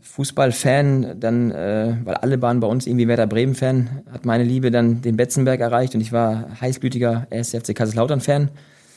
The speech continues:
Stefan Kunz war so mein, mein Vorbild damals und ich habe auch in F C K Bettwäsche geschlafen. Aber mein Papa war halt hier aus der Region Oldenburg-Fan damals und, ähm, ja, aber wenn er jetzt im Marschwegstadion sitzt, dann hat er auch die richtigen Farben an und ist dann auch für den B S V.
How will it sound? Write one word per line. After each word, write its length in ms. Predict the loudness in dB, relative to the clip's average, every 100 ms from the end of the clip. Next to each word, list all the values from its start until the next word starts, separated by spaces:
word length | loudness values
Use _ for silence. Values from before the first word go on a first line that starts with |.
| _ _
Stefan 360 | -8 -2 -2 2
Kunz 360 | 2 2 0
war 140 | -2 0
so 100 | 2
mein, 280 | 2 2 2
mein 180 | 0
Vorbild 400 | 0 0 2 2
damals 480 | 0 2 0 -2 -6
und 220 | -4 -2
ich 100 | 0
habe 120 | 0 0
auch 80 |
in 60 | 0
F 160 | -2 -4
C 100 | -2
K 200 | 0 0
Bettwäsche 420 | 0 0 -2 -2
geschlafen. 600 | -2 0 0 2 0 -2 _ _ _ _ _ _ -2
Aber 160 | 0
mein 160 | 2 4
Papa 240 | 4 2
war 100 | 4
halt 140 | 2 2
hier 300 | 2 2 2
aus 80 |
der 140 | 0 -2
Region 220 | 0 0
Oldenburg-Fan 600 | 2 2 0 -2 -2 -2
damals 360 | 0 -2 -2 0
und, 240 | 0 -2 -10 -20 -20 -20 _ _ -6
ähm, 300 | -2 -2 -2
ja, 260 | -2 -2 0
aber 180 | 2 4
wenn 100 | 4
er 80 |
jetzt 200 | 2 0
im 60 | 0
Marschwegstadion 720 | 0 0 -2 -4 -2 0 0
sitzt, 280 | 0 -4 -6
dann 140 | -4 -4
hat 120 | -2
er 120 | -2
auch 100 | -2
die 100 | -4
richtigen 300 | -4 -2 -2
Farben 320 | 0 0 -2
an 200 | -2 -2
und 180 | -2 -4
ist 140 | -6
dann 100 | -2
auch 100 | -2
für 120 | -2 -2
den 80 |
B 100 | 0
S 120 | -2 -4
V. 240 | -8